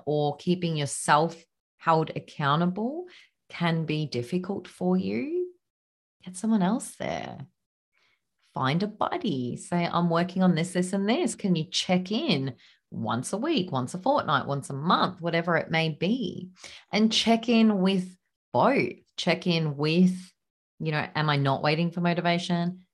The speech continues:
Am I sticking to my plan?" And check in with, am I taking time out? Am I staring at the wall time? Or however your doing nothing time looks for you. You know,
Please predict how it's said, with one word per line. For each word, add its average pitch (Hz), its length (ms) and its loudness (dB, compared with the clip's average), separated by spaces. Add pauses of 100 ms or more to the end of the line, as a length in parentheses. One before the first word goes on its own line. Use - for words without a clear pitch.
(180)
Am 156 220 4
I 147 100 4
sticking - 380 -6
to - 120 -10
my 127 120 0
plan?" 139 720 -2 (440)
And 214 800 2 (180)
check 165 320 -4
in 160 300 -2
with, 175 440 0 (500)
am 131 180 -6
I 117 140 -4
taking 131 460 -8
time 147 380 -6 (140)
out? 185 340 -4
Am 135 80 -4
I 131 60 0
staring 131 460 -6
at 123 100 -8
the 135 80 -6
wall 143 400 0
time? - 480 -12
Or 131 160 -6
however 131 640 0 (260)
your 123 380 -2 (560)
doing 131 300 0
nothing 131 360 -2
time 127 420 -4
looks 180 360 -8
for - 100 -12
you. 117 380 -10 (1040)
You 147 100 -6
know, 139 220 -2